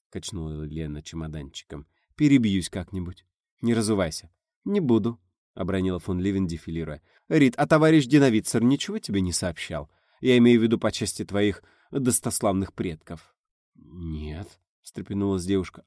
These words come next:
"а он что-то выяснил?" "Да так, кое-что", Лена небрежно повращала пальцами. "Но я его в-, вовремя удержала". "Удержала?"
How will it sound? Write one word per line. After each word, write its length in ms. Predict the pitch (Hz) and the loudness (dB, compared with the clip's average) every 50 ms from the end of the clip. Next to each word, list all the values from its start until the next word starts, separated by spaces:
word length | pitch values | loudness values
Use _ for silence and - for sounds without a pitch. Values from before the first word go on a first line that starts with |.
| _ _ | _ _
"а 140 | - 78 85 | -14 -8 -6
он 100 | 92 92 | -6 -6
что-то 300 | - - - 110 - 113 | -8 -8 -10 -8 -8 -6
выяснил?" 540 | 98 113 147 180 165 - - 101 80 76 78 _ _ _ _ _ _ _ _ _ _ _ _ _ _ _ _ _ _ _ _ _ | -6 -4 -6 -6 -6 -8 -8 -8 -10 -10 -12 _ _ _ _ _ _ _ _ _ _ _ _ _ _ _ _ _ _ _ _ _
"Да 200 | 180 160 180 185 | -2 -2 -2 0
так, 420 | - 220 220 - - - - - _ | 0 -4 -6 -6 -10 -16 -20 -20 _
кое-что", 500 | - 175 165 160 156 - - - 196 196 - _ _ _ _ _ | 0 2 2 2 0 -4 -6 -6 -6 -6 -8 _ _ _ _ _
Лена 240 | - 95 101 - 104 | -4 -2 0 2 2
небрежно 460 | 104 101 101 92 98 110 117 117 131 | 2 2 2 2 0 0 -2 -2 -6
повращала 500 | - 113 92 90 87 82 - - 82 78 | -6 -6 -6 -6 -6 -8 -10 -10 -10 -12
пальцами. 500 | 76 - - - - - - - - - _ _ _ _ _ _ _ _ _ _ | -10 -12 -14 -12 -12 -14 -16 -16 -18 -20 _ _ _ _ _ _ _ _ _ _
"Но 100 | 139 143 | 0 2
я 140 | 147 143 139 | 4 4 4
его 180 | 131 123 123 | 4 2 2
в-, 120 | 117 113 107 | 0 -2 -4
вовремя 540 | 107 107 110 110 104 104 101 95 98 104 - | -2 0 0 0 2 0 0 0 -2 -2 -4
удержала". 760 | - 101 82 - 101 87 82 80 78 78 65 58 - - _ _ _ _ _ _ _ _ _ _ _ _ _ _ _ _ | -6 -12 -8 -6 -6 -6 -6 -8 -10 -10 -12 -14 -18 -20 _ _ _ _ _ _ _ _ _ _ _ _ _ _ _ _
"Удержала?" 880 | - - _ - - 92 85 76 73 78 76 73 78 90 107 151 180 185 | -20 -20 _ -12 -10 -10 -8 -8 -8 -10 -10 -12 -12 -12 -10 -10 -10 -10